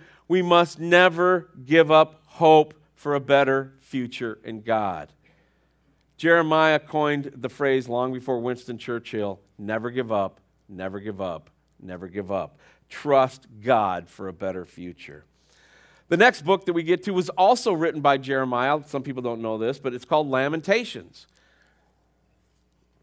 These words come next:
Because of people's sin, God permitted Babylon to invade the Promised Land, lay siege to Jerusalem,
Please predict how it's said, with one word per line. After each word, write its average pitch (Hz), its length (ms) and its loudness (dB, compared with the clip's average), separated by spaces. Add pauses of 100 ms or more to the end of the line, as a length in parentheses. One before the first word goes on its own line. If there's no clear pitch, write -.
(380)
Because 190 380 4
of 202 100 -4
people's 190 320 -4
sin, 175 540 -2 (420)
God 180 320 8
permitted 175 380 0
Babylon 170 500 2
to 156 140 -4
invade 156 300 2
the 185 80 -4
Promised 156 380 -4
Land, 127 440 -4
lay 123 200 -2
siege 185 480 -8
to 185 100 -4
Jerusalem, 123 720 -6